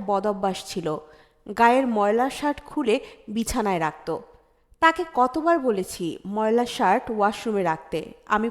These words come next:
পরে ধুয়ে দেব। হাজারবার বলার পরও সে তার ময়লা শার্ট বিছানায় রাখত। ও যদি আবার ফিরে আসতো, তাহলে আমি আমার মৃত্যুর আগ পর্যন্ত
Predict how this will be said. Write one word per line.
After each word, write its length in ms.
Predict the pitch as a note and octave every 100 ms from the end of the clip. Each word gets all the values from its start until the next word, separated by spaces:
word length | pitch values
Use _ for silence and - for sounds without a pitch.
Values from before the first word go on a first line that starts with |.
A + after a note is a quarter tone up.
| -
পরে 260 | G3+ A3 B3+
ধুয়ে 240 | A3+ G3+
দেব। 280 | E3 D#3+ D#3 - - _ _ _ _
হাজারবার 640 | - C4+ C#4 D#4+ E4 D#4+ D#4
বলার 380 | A3 G#3+ A#3+ B3+
পরও 400 | C4 B3 F#3 - - - -
সে 240 | - D4
তার 220 | D4 D4
ময়লা 420 | B3 G#3 G#3 B3
শার্ট 300 | C4 C#4+ C#4 A3 G3
বিছানায় 460 | G3+ G#3 G3+ F3
রাখত। 440 | D3+ D3 - F3 D3+ - _ _ _
ও 140 | C#4+ D#4+
যদি 300 | E4+ F#4 F#4+
আবার 220 | F4+ F4+
ফিরে 320 | - D4 D#4
আসতো, 440 | E4+ D#4+ - G#3+ B3
তাহলে 460 | - B3 C4+ C#4+
আমি 360 | - A3 A3+ C4
আমার 240 | C4+ C#4
মৃত্যুর 460 | G#3+ A3+ - B3+ B3+ -
আগ 160 | G3+ - -
পর্যন্ত 560 | C4 A3 C4+ B3 F3+